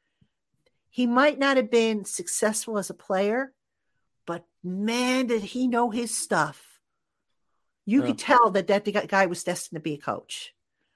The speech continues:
Speaker 1: I'm
Speaker 2: Yeah.
Speaker 1: kinda sorry they didn't hire him on the Giants. I think they wanted to, but when Shea Tierney didn't get the job down in Tampa Bay, and then,
Speaker 2: They
Speaker 1: you know, they did some shuffling around. Now,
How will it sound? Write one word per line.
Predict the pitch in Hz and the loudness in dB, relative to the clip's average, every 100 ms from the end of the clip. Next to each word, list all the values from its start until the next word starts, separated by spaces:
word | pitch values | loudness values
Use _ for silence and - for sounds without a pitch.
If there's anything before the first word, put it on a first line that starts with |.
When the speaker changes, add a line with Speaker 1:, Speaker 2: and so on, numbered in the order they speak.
| _ - | _ 4
Speaker 1:
I'm | 139 - | 4 6
Speaker 2:
Yeah. | - | 2
Speaker 1:
kinda | 339 233 | 0 -2
sorry | - 240 220 | -2 0 2
they | 208 | 2
didn't | 208 208 | 2 0
hire | 185 208 202 185 | 2 2 2 -2
him | 170 | -4
on | 165 | -4
the | 165 | -4
Giants. | 156 190 165 131 - | -4 -2 -2 -6 -4
I | 208 | -4
think | 220 320 | -2 -2
they | 359 240 | -2 -2
wanted | 170 180 190 247 240 | -2 0 2 2 -2
to, | 311 311 359 - _ _ _ _ _ _ _ _ | 0 0 0 -4 _ _ _ _ _ _ _ _
but | 226 202 196 196 | 6 6 4 -2
when | 208 | -4
Shea | - 254 233 | 2 2 2
Tierney | - 233 233 247 | -2 0 0 0
didn't | 220 214 | -2 -2
get | 220 220 | -2 -4
the | |
job | 190 214 208 208 - | 0 4 6 4 2
down | 208 202 | -2 -2
in | |
Tampa | - 202 190 | -4 -6 -4
Bay, | 190 196 214 269 285 _ _ _ _ _ _ _ _ _ _ | 2 4 4 2 -6 _ _ _ _ _ _ _ _ _ _
and | 208 208 | -2 2
then, | 220 214 196 | 2 2 0
Speaker 2:
They | 214 | 0
Speaker 1:
you | |
know, | 196 185 175 180 | 0 -2 -4 -2
they | 208 | 0
did | 208 220 | 0 -2
some | - 202 | -2 -2
shuffling | - - 220 240 240 | -2 0 0 -2 -4
around. | 226 220 226 233 240 247 - _ - - | -2 0 2 2 0 -2 -12 _ -20 -4
Now, | 208 208 202 185 | 0 2 0 -2